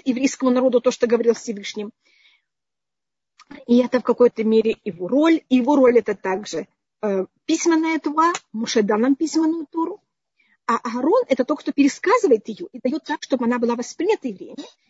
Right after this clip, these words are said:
И он уже в какой-то мере, если можно сказать, устная Тора, поэтому он с-, его символика — это род. И поэтому у Моше проблема с разговором, так как его символика более это письменная Тора,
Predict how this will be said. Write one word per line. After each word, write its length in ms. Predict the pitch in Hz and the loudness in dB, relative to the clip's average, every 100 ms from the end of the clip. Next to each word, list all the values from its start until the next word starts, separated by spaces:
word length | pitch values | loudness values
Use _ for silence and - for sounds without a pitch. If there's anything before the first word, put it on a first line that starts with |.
| _ | _
И 60 | - | -8
он 140 | 320 | -6
уже 140 | 339 302 | -6 -6
в 40 | |
какой-то 360 | 285 - 294 285 | -6 -4 -4 -4
мере, 160 | 294 277 | -2 -4
если 240 | 277 262 | -4 -4
можно 180 | 277 277 | 0 0
сказать, 300 | - 269 - | 0 -2 -4
устная 380 | 339 453 277 226 | 0 0 2 -4
Тора, 340 | 208 202 208 269 | -6 -8 -8 -4
поэтому 320 | 233 240 226 | -4 -2 -2
он 100 | 240 | -2
с-, 160 | - - _ _ 240 | -4 -12 _ _ 0
его 60 | |
символика — 560 | 226 233 208 330 494 220 | 0 -4 -4 -2 -2 -2
это 180 | 208 208 | -8 -8
род. 260 | 202 254 _ _ _ _ - | -6 -6 _ _ _ _ -14
И 60 | |
поэтому 360 | - 254 269 269 | -2 -2 4 4
у 80 | 262 | 4
Моше 240 | 254 269 | 2 0
проблема 400 | - 240 226 226 | 0 2 2 2
с 80 | - | -2
разговором, 600 | 254 269 302 453 320 170 | -4 -2 2 4 2 -2
так 120 | 226 | -6
как 160 | 254 - | -6 -2
его 140 | 254 | -2
символика 500 | 269 247 247 277 269 | -2 -2 0 0 0
более 300 | 214 240 247 | 2 4 4
это 100 | 254 | 0
письменная 640 | 254 392 453 - 262 214 196 | -6 -8 -8 -2 -2 0 -4
Тора, 320 | 196 190 165 | -8 -8 -8